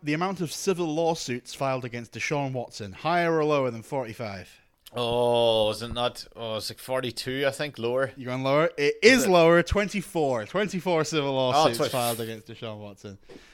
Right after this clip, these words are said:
Speaker 1: This is
Speaker 2: Thank
Speaker 1: our
Speaker 2: you.
Speaker 1: game of Tom,
Speaker 2: Well,
Speaker 1: Tom Brady.
Speaker 2: that we know,
Speaker 1: higher
Speaker 2: that we
Speaker 1: or
Speaker 2: know
Speaker 1: lower. That we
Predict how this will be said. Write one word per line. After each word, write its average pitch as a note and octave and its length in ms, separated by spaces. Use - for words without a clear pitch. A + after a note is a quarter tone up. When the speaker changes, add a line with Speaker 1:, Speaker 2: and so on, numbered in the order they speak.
Speaker 1:
This C3+ 140
is A#2+ 80
Speaker 2:
Thank A#2 260
Speaker 1:
our B2 120
Speaker 2:
you. C3 60
Speaker 1:
game A#2+ 60
of G#2 120
Tom, E3 180
Speaker 2:
Well, B2 300
Speaker 1:
Tom D#3+ 200
Brady. A#2+ 140
Speaker 2:
that D3+ 80
we F3+ 100
know, D3 260
Speaker 1:
higher A#2 120
Speaker 2:
that C3+ 140
we C#3 80
Speaker 1:
or - 40
Speaker 2:
know C3 120
Speaker 1:
lower. A#2+ 80
That G3+ 80
we F#3 60